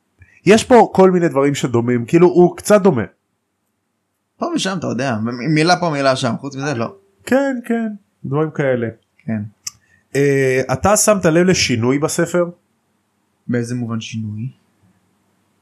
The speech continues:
Speaker 1: בין אם זה
Speaker 2: שינוי
Speaker 1: שינוי... אה, בהתח-, כאילו, שינוי בדמויות
Speaker 2: שינוי
Speaker 1: בין ההתחלה
Speaker 2: במהלך
Speaker 1: לסוף.
Speaker 2: הספר, כאילו?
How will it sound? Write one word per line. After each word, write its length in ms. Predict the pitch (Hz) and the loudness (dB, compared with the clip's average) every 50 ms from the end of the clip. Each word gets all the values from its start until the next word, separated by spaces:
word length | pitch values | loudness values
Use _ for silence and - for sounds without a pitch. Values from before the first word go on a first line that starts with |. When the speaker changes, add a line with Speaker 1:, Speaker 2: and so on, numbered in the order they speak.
| _ _ _ _ _ _ _ _ _ _ _ _ _ _ _ _ _ _ _ _ _ _ _ _ _ 143 135 131 | _ _ _ _ _ _ _ _ _ _ _ _ _ _ _ _ _ _ _ _ _ _ _ _ _ -10 -4 2
Speaker 1:
בין 200 | 143 190 196 196 | 4 4 6 6
אם 100 | 220 202 | 6 6
זה 160 | 180 180 185 | 6 6 6
Speaker 2:
שינוי 0 | |
Speaker 1:
שינוי... 1000 | 165 - - - 180 170 160 160 175 185 190 190 190 190 190 185 185 185 185 - - - _ _ _ _ _ _ _ _ _ _ _ _ _ _ _ 120 | 4 4 2 4 4 4 6 6 6 8 8 8 8 8 8 8 6 4 2 -2 -6 -10 _ _ _ _ _ _ _ _ _ _ _ _ _ _ _ 0
אה, 640 | 127 135 135 135 131 131 127 127 127 127 123 120 - - _ | 2 4 4 4 4 4 2 2 2 2 2 0 -2 -4 _
בהתח-, 640 | - 120 113 127 120 120 120 - - - - - - | -14 -4 0 2 4 4 2 0 -6 -10 -10 -10 -4
כאילו, 220 | - - 190 196 190 | 0 2 2 2 2
שינוי 320 | - - 143 135 143 151 | 2 0 0 0 2 2
בדמויות 520 | 151 160 151 123 120 120 120 123 131 131 131 | 2 0 -2 0 0 0 2 4 4 2 0
Speaker 2:
שינוי 200 | - 117 127 131 | 0 0 2 4
Speaker 1:
בין 160 | 156 156 170 | 4 4 4
ההתחלה 180 | 160 151 143 | 4 4 4
Speaker 2:
במהלך 340 | 135 127 123 123 120 104 - | 4 6 4 4 2 2 0
Speaker 1:
לסוף. 200 | 180 - 131 127 | 0 2 2 2
Speaker 2:
הספר, 400 | 123 120 117 - 214 214 196 190 | 2 2 0 -2 -4 -4 -4 -4
כאילו? 220 | 214 220 220 240 | -8 -8 -6 -6